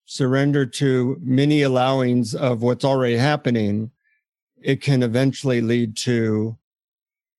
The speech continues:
maybe letting go in general.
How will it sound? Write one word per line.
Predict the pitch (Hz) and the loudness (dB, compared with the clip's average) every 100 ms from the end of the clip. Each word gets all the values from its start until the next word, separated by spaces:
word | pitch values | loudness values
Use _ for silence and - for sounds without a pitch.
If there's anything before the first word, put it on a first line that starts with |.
| _ _ - | _ _ -2
maybe | 131 135 127 123 120 - 139 | 0 2 2 2 0 -2 -2
letting | 123 120 117 110 | 0 0 0 0
go | 117 117 120 113 113 117 117 _ _ - | 0 0 0 0 -2 -6 -12 _ _ -6
in | 131 117 | -2 0
general. | 95 117 117 110 95 95 | 0 0 0 0 -4 -8